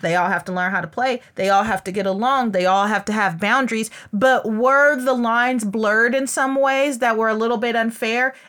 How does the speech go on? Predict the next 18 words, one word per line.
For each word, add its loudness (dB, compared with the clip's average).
It -2
happens. -2
Show -4
yourself -2
some -4
grace. 0
It -8
happens. -4
But 0
this -2
is -4
what -2
you -6
do. -4
Pick -2
up 0
your 0
boots -2